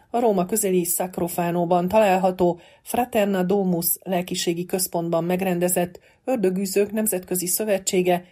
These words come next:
tizenötödik találkozójára gyűltek össze. A tanácskozáson mintegy háromszáz pap és ördögűző asszisztens vett részt minden kontinensről.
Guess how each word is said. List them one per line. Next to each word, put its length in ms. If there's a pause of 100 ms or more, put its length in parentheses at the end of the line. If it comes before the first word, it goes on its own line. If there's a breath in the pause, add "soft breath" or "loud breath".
(120)
tizenötödik 680
találkozójára 920
gyűltek 440
össze. 500 (460)
A 80
tanácskozáson 880
mintegy 360
háromszáz 680
pap 280 (280 soft breath)
és 320
ördögűző 600
asszisztens 720
vett 200
részt 320
minden 300
kontinensről. 1040